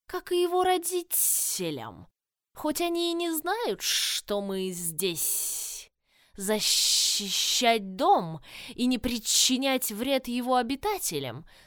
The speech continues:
таков приказ». «Он рассказывает мне перед сном всякие истории», сказал Итан, сказал Итан, глядя на меня сверху вниз. «Почти все они страшные, но я не против.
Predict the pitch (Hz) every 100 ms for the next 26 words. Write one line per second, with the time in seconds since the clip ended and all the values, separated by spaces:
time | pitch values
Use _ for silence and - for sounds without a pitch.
0 | _ - 311 - 349 - - 339 311 -
1 | 349 302 226 170 156 135 127 127 - _
2 | _ _ _ _ _ _ _ _ _ _
3 | _ _ _ - 226 254 269 - 370 339
4 | 262 247 233 262 294 269 233 - 320 381
5 | - 294 302 269 202 185 - 220 233 226
6 | 185 - _ _ _ _ - - 170 175
7 | 165 240 240 170 - _ _ - 185 175
8 | 190 214 277 190 156 _ 180 202 202 185
9 | 170 180 220 226 175 170 196 190 175 156
10 | - _ _ _ _ _ _ _ _ _
11 | _ _ _ _ 214 220 277 - 330 320
12 | 320 - - 370 339 - 196 165 - _
13 | _ - 208 269 339 277 202 190 190 190
14 | -